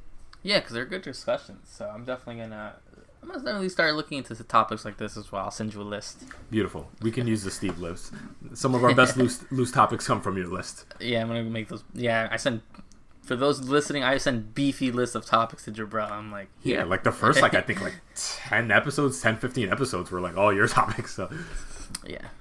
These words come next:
Speaker 1: yeah. Good discussions.
Speaker 2: All right. So that was the Neo Vintage Podcast, episode twenty-six. We'll be back next Monday with a brand new
Speaker 1: Mm-hmm.
Speaker 2: episode for you guys, and we're gonna be trying to play around and get more visual stuff to make it a little bit more engaging for you guys.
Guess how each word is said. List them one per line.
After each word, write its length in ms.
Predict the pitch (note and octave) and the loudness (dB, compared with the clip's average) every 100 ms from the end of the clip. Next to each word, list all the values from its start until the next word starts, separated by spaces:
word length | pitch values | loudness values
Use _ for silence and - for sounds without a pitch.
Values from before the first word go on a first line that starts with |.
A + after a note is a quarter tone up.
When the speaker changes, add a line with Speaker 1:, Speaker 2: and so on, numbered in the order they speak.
| - | -12
Speaker 1:
yeah. 160 | C3 - - - - - | -12 -12 -14 -20 -12 -2
Good 120 | F3+ | -2
discussions. 560 | F#3 F#3+ F#3+ G#2 - - - - | 0 -2 -4 -8 -14 -16 -8 0
Speaker 2:
All 120 | A#2 | 4
right. 240 | E3+ C#3+ - - - | 4 2 -4 -18 2
So 260 | C3+ D#3 | 8 8
that 220 | C#3 D3 D3+ | 10 8 8
was 120 | C3+ | 2
the 60 | |
Neo 160 | C3+ B2+ | 2 2
Vintage 360 | A#2+ A#2 A2 - | 2 -2 -6 0
Podcast, 480 | G#2+ G#2+ A2+ G#2 - - - | 0 2 0 -2 -4 -4 0
episode 580 | - C3 B2+ G#2 F2 - | 0 0 2 2 2 -2
twenty-six. 600 | G2+ F2+ F2 - G2 - | -6 -6 -6 -4 -4 -4
We'll 100 | F#2+ | -4
be 140 | G2 | -4
back 360 | F2+ G2 F#2+ - - - - | 2 4 4 0 -20 -20 -10
next 340 | B2+ D#3+ D#3+ C#3 | 4 4 4 0
Monday 320 | A#2 A2+ A2 | 0 2 2
with 160 | G2+ | 2
a 40 | F#2 | 0
brand 300 | G2+ G2 F#2+ | -2 -2 -4
new 60 | - | -2
Speaker 1:
Mm-hmm. 80 | |
Speaker 2:
episode 400 | G2+ B2+ D3+ F#2+ | -2 -2 -4 -4
for 120 | - F#2+ | -4 -4
you 180 | F2+ | -4
guys, 320 | F#2 F#2 F#2 F#2+ | -4 -4 -4 -6
and 100 | F#2+ | -6
we're 80 | |
gonna 100 | G2 F#2+ | -4 -4
be 100 | F#2+ | -4
trying 240 | - D3+ | 2 2
to 80 | D#3 | 2
play 240 | E3 E3 | 0 0
around 360 | D3 C#3+ C#3 B2+ | 2 4 4 2
and 120 | A#2 | 0
get 180 | A#2+ A2+ | 0 0
more 200 | A#2 A2 | 0 0
visual 340 | A2+ G#2+ G#2+ | 0 -2 -4
stuff 320 | G2+ - G#2 - | -4 0 0 0
to 80 | |
make 180 | G#2 F#2+ | -6 -2
it 60 | G2 | 0
a 40 | |
little 180 | G2 G2 | 0 0
bit 80 | F#2 | -2
more 160 | F#2+ F#2 | -4 -6
engaging 380 | F2 F2+ F2 F2+ | -2 -2 -2 -6
for 140 | F#2 | -6
you 100 | E2+ | -4
guys. 300 | F2+ F2 | -4 -4